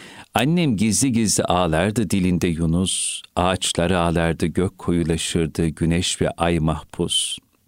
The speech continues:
Babamın uzun kış geceleri hazırladığı cenklerde binmiş gelirdi Ali bir kır ata.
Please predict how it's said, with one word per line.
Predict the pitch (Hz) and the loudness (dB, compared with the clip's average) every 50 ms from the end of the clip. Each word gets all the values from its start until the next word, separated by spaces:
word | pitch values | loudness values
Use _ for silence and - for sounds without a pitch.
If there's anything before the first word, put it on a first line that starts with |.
| _ _ _ _ _ _ _ _ _ - - - - - - - - | _ _ _ _ _ _ _ _ _ -16 -14 -14 -14 -16 -16 -4 0
Babamın | 101 104 101 120 110 113 113 110 107 104 - - | 0 2 2 2 2 2 2 2 2 0 0 0
uzun | - 98 - 113 107 98 | 0 0 2 2 2 0
kış | 92 - - 120 - - - | 0 -2 -4 -2 -2 -2 0
geceleri | - 101 87 - 101 92 95 92 92 | 0 -2 0 0 2 2 2 2 2
hazırladığı | 85 92 90 - 101 90 87 87 80 95 92 90 - | 0 0 0 0 2 2 2 2 2 2 0 0 0
cenklerde | - 90 85 82 - - - 85 80 80 78 - - 92 110 127 - - - - - _ | 0 0 0 0 -2 -2 -2 0 0 0 0 0 0 0 0 -2 -4 -8 -16 -20 -16 _
binmiş | 90 107 104 95 92 98 110 - - - | -2 0 2 2 2 2 2 2 0 0
gelirdi | - 104 90 85 107 131 131 113 - - - | 0 0 2 2 2 0 2 0 0 -2 0
Ali | - 95 90 90 90 73 | 0 0 0 0 0 0
bir | 90 87 80 - | 0 -2 -2 -4
kır | - - 104 87 | -4 -4 -2 -2
ata. | 78 73 - - - - - | -2 -4 -6 -8 -10 -10 -10